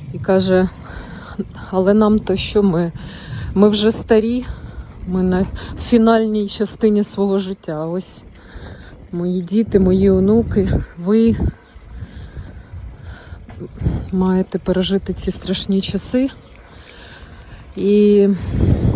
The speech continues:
каже, ось ви приїхали у Францію,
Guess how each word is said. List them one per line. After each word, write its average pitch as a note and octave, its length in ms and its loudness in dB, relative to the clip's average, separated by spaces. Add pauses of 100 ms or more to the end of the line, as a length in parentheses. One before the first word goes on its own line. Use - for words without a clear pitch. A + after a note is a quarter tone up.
(1120)
каже, F#3+ 280 -2
ось F#3+ 260 0
ви G3 200 4 (120)
приїхали F#3+ 600 2
у F#3 80 -2
Францію, G3 680 0